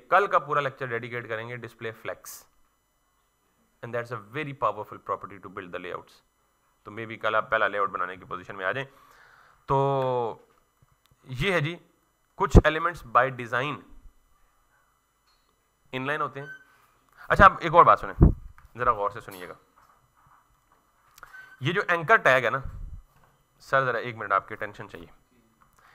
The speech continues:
ये एंकर टैग को ना मैं ज़रा दे देता हूँ प्रॉपर्टीज कुछ, वही बॉक्स मॉडल वाली प्रॉपर्टीज। Let's see how does it behave। मैं इसे देता हूँ जी, अ,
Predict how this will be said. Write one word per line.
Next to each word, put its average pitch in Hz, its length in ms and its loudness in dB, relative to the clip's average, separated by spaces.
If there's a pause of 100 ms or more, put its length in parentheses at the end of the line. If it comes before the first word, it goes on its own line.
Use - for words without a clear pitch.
(140)
ये 139 180 -2
एंकर 160 260 4
टैग 147 260 6
को 147 60 4
ना 151 100 6
मैं 131 340 -2
ज़रा 120 160 0
दे 110 120 -6
देता 113 160 -6
हूँ 123 80 -8
प्रॉपर्टीज 101 380 2
कुछ, - 240 -2 (440)
वही 143 200 2
बॉक्स 127 280 8
मॉडल 110 200 4
वाली 101 140 -4
प्रॉपर्टीज। - 480 -8 (400)
Let's 127 220 -8
see 120 120 -12 (360)
how 123 220 4
does 113 160 -2
it 95 140 -10
behave। 95 280 -10 (840)
मैं 139 160 -4
इसे 160 160 -4
देता 135 220 -2
हूँ 143 80 0
जी, 139 240 -4
अ, - 80 -20